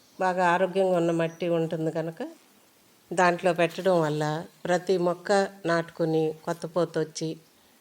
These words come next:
అసలు చాలా అందంగా మనకి చాలా సంతోషాన్ని ఇస్తాయి.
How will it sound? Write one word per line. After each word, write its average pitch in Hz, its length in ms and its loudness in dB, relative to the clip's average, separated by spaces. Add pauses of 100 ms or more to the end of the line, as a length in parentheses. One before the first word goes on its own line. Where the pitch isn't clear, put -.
(240)
అసలు 156 220 -6
చాలా 180 420 2
అందంగా 175 680 2 (720)
మనకి 160 580 -2 (200)
చాలా 165 220 0
సంతోషాన్ని 160 680 -2
ఇస్తాయి. 156 280 -10